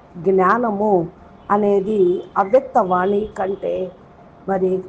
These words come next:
తక్కువే అని చెప్పాలి. ఒక స్థానంలో కూడా అవ్యక్త వాణిలో ఒక చోట రాయబడి ఉంది,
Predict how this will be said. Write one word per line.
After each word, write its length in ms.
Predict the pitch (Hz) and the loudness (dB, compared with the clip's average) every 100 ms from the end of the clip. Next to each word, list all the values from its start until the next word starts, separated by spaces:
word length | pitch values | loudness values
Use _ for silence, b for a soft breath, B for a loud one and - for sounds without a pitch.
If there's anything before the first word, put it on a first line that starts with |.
| - | -6
తక్కువే 400 | 208 - 262 262 | -6 -4 2 4
అని 320 | 247 196 208 | 4 0 -4
చెప్పాలి. 560 | 208 202 - 185 185 185 - - - - - - - - _ | -4 -8 -2 2 2 0 -12 -20 -20 -20 -20 -20 -20 -20 _
ఒక 340 | 233 262 247 220 | 0 2 4 2
స్థానంలో 720 | 233 - 220 277 285 226 220 | -2 -4 0 2 0 2 0
కూడా 340 | 208 180 180 196 - | -2 -6 -2 -2 -2
అవ్యక్త 340 | 208 220 233 226 | -2 -2 -4 -2
వాణిలో 480 | 185 185 180 190 | 0 0 0 0
ఒక 120 | 202 180 185 | 0 -2 -8
చోట 180 | 170 175 | -6 -4
రాయబడి 600 | 202 175 175 190 196 190 | -4 -2 -2 0 0 -2
ఉంది, 360 | 170 180 185 | -2 -2 -4